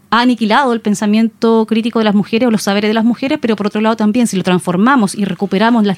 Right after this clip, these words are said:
la lengua materna en el sentido de, am, hablar en primera persona, en el sentido de recuperar el yo, la subjetividad,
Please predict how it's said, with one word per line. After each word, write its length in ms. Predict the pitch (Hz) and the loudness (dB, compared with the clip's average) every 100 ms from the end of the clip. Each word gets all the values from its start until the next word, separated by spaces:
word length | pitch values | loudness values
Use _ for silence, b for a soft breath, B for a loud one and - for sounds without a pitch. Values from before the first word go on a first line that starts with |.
| - | -2
la 80 | |
lengua 260 | 180 202 220 | 0 2 2
materna 380 | 196 196 226 190 | 2 0 0 2
en 60 | 185 | 0
el 60 | |
sentido 480 | 170 170 214 202 175 | 0 -2 0 0 2
de, 200 | 202 180 B B B B B _ _ _ _ _ - - _ | 0 0 B B B B B _ _ _ _ _ -18 -18 _
am, 340 | 208 196 196 - | 0 2 2 0
hablar 260 | 185 190 | 0 0
en 60 | 185 | 0
primera 220 | 175 175 | 0 0
persona, 460 | 165 - 247 254 214 | -2 -4 0 2 2
en 60 | 202 | 0
el 80 | |
sentido 440 | - 190 - 190 202 | -2 -6 -4 0 0
de 60 | |
recuperar 380 | 190 185 180 196 | 0 -2 -2 -2
el 160 | 185 165 | -2 0
yo, 180 | 208 220 | 2 2
la 100 | 185 | 0
subjetividad, 800 | 185 - 165 175 170 208 220 | -2 -6 -6 -4 0 2 2